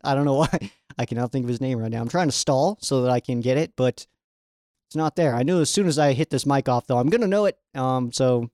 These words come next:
there's that part of it. I can picture his face. I don't know if that helps. <laughs> That I know it doesn't, but I know who he is. All right, moving on here. Uh, to the standings. So the N F C West standings right now, the do-, the forty-niners do lead.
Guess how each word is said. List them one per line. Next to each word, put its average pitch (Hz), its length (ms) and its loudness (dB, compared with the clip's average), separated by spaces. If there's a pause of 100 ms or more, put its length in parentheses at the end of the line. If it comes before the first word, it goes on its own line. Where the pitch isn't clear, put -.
there's 127 180 -4
that 123 200 0
part 123 200 -2
of 120 100 0
it. 127 60 0
I 143 80 2
can 143 60 -4
picture 175 240 0
his 143 100 0
face. - 480 -4
I 131 60 -2
don't 131 80 2
know 131 40 2
if 117 60 -6
that 135 180 2
helps. - 420 -2
<laughs> 165 300 0 (440)
That 135 240 -2
I 135 120 0
know 131 260 2
it 156 100 0
doesn't, 147 380 -2
but 120 220 -2 (500)
I - 80 -2
know 170 160 4
who 120 160 0
he - 140 -4
is. - 160 -8
All 175 160 2
right, 123 160 -2
moving 214 220 0
on 123 160 -2
here. 117 240 -4 (400)
Uh, 151 260 2
to 214 160 -2
the 202 100 0
standings. 202 640 0
So 147 320 2
the 147 160 2
N 202 80 0
F 180 80 -2
C 196 100 -2
West 185 220 2
standings 185 420 -2
right 180 200 0
now, 170 240 -2
the 175 100 -2
do-, 147 340 2
the 135 140 0
forty-niners 170 540 0
do 160 160 0
lead. 165 480 0